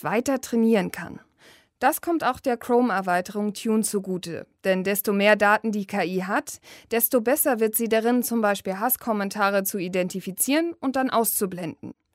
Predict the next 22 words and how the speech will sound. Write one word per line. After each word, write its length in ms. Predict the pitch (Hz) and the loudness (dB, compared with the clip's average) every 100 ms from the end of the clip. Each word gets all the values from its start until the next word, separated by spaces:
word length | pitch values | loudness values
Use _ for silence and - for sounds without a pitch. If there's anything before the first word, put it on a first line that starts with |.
| _ - - _ | _ -20 -20 _
Das 200 | 233 - | 0 0
funktioniert 600 | - 339 320 - 254 262 | 0 0 0 2 2 2
momentan 600 | 233 202 196 190 208 240 | 0 0 0 -2 0 2
aber 200 | 247 247 | 2 2
nur 140 | 240 240 | 2 2
mit 160 | 233 | 0
englischsprachigen 880 | - 240 254 220 - 175 190 202 196 | 2 2 2 0 -4 -6 -4 -4 -6
Kommentaren 720 | 190 202 196 190 202 208 247 277 - - | -4 -4 -4 -4 -2 2 2 0 -8 -16
und 180 | - 226 | -10 -6
ist 220 | 254 - | -4 0
noch 140 | 233 | 0
sehr 360 | - 202 214 269 | 0 4 6 6
fehleranfällig, 1000 | - 240 240 208 117 160 - 156 123 - | 2 -2 -2 -2 -4 -10 -8 -8 -8 -10
betonen 360 | 170 - 185 175 | -12 -6 -4 -4
die 120 | 170 | -4
Macher. 400 | 156 165 98 - _ _ | -6 -8 -14 -16 _ _
Ein 140 | 196 196 | -4 -2
Gespräch 360 | 202 - 302 | -2 -2 -2
darüber 500 | 320 294 269 277 277 - | 0 0 0 0 -2 -2
lehnen 280 | 214 214 226 | 0 2 2
sie 200 | 247 - | 0 -6
ab. 240 | 165 - | -10 -14